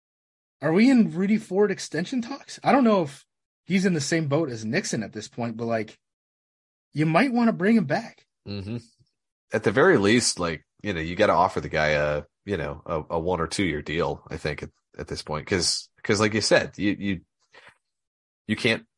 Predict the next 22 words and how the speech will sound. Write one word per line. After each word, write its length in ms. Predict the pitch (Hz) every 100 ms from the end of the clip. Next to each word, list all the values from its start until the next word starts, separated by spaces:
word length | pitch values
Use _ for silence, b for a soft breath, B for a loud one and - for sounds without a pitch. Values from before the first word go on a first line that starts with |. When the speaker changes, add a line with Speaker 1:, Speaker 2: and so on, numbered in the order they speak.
| -
Speaker 2:
keep 180 | 107 -
playing 240 | 92 80
Savage. 600 | - 76 71 80 98 - - _ _
Um, 640 | 85 82 80 80 82 80 - _ _ -
Amos 320 | 104 107 98
is, 260 | 87 - -
is 220 | 92 85 - - 98
Speaker 1:
He's 160 | 123 110
Speaker 2:
almost 300 | 95 95 - 127
Speaker 1:
out. 40 |
Speaker 2:
certainly 240 | 127 123 98
gonna 160 | 98
be 120 | 90
gone. 280 | 85 82 78
His 140 | 92 92
contract 440 | 98 92 101 92
is, 380 | 85 80 - -
is 200 | 90 82
up 200 | 78 -
anyway. 480 | 82 85 73 65 73
So, 400 | - - 76 76 B B B _
um, 520 | 80 80 78 76 76